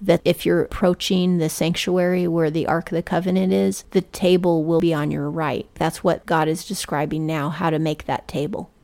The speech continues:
It's also overlaid with gold, and it has a similar design as the Ark of the Covenant. Thirty, and thou shalt set upon the table showbread before me alway, meaning always.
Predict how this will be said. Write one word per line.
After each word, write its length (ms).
It's 160
also 640
overlaid 540
with 240
gold, 420
and 160
it 60
has 260
a 80
similar 460
design 580
as 260
the 140
Ark 220
of 40
the 80
Covenant. 440
Thirty, 460
and 160
thou 140
shalt 400
set 300
upon 300
the 80
table 320
showbread 680
before 420
me 340
alway, 640
meaning 300
always. 640